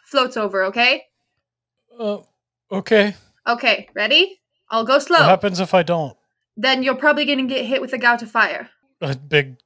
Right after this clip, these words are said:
Speaker 2: like, swallow. Okay.
Speaker 1: Okay. Balance. Remember, Rubo, balance. And I'm going to trace out the pathway that I devised was safe for Rubo to get to the statue.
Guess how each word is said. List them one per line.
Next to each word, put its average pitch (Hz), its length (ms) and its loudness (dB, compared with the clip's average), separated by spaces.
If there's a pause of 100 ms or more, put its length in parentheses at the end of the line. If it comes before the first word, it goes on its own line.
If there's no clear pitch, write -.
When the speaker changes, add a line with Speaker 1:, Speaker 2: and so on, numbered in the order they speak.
Speaker 2:
like, 156 240 2 (140)
swallow. 131 760 -2 (400)
Okay. 214 340 -4 (300)
Speaker 1:
Okay. 226 420 -8 (460)
Balance. 262 500 4
Remember, 233 380 -4
Rubo, 202 280 -4
balance. 214 600 0
And 214 100 -4
I'm 202 140 -4
going 214 200 -4
to 208 80 -12
trace 226 360 -4
out 208 340 0 (460)
the 214 80 -10
pathway 202 800 -4 (600)
that 220 120 0
I 214 120 0
devised 202 440 -4
was 202 160 -12
safe - 240 -10
for - 320 -12
Rubo 262 320 -2
to 247 100 -12
get 233 180 -6
to 202 60 -20
the 214 80 -10
statue. 190 540 -8